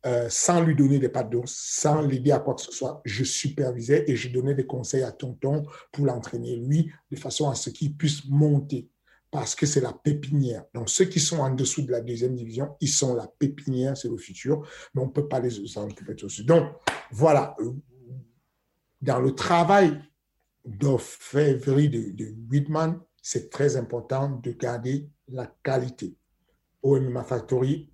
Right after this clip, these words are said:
on essaie de garder la qualité de quantité ou la quantité de qualité. Mais lui,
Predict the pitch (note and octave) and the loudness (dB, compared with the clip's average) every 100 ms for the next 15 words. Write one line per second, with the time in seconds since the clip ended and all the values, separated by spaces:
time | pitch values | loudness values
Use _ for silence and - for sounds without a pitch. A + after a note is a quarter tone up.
0 | - C3 B2 - C#3 A#2+ A#2 A#2+ A2+ B2+ | -8 -4 -4 -2 0 0 0 -2 0 0
1 | A#2 - - - _ A#2+ A#2 - B2 - | 0 -4 -12 -12 _ -10 -8 -6 -8 -8
2 | C3 B2 - - A2 - B2 - A#2+ - | -6 -6 -8 -10 -10 -6 -6 -4 -8 -8
3 | A2+ A2+ G#2 - B2+ A#2 - C#3 - _ | -8 -6 -8 -6 -4 -4 -8 -16 -18 _
4 | _ - B2+ A#2+ A#2 B2 D3+ G3+ | _ -6 -2 -2 -2 2 2 2